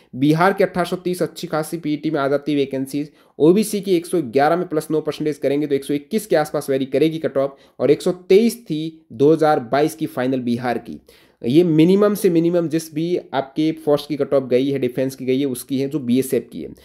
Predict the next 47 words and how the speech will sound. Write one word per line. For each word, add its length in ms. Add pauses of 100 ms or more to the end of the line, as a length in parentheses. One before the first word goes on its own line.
(180)
इसी 160
प्रकार 280
दिल्ली 320
का 140
आप 160
देखेंगे 360
तो 100
दिल्ली 280
की 100
कट 180
ऑफ 120
एक 120
सौ 120
एक 160
से 120
एक 80
सौ 100
दस 280
जा 120
सकती 260
है 60
प्लस 240
नौ 60
करने 220
पर। 140
आप 240
याद 240
रखिएगा 300
दिल्ली 300
की 100
दो 80
हज़ार 140
बाईस 180
की 60
फाइनल 240
एक 100
सौ 80
अठारह 260
थी, 120
तो 80
कहीं 200
ना 60
कहीं 100
एक 80
सौ 100
दस 300
से 180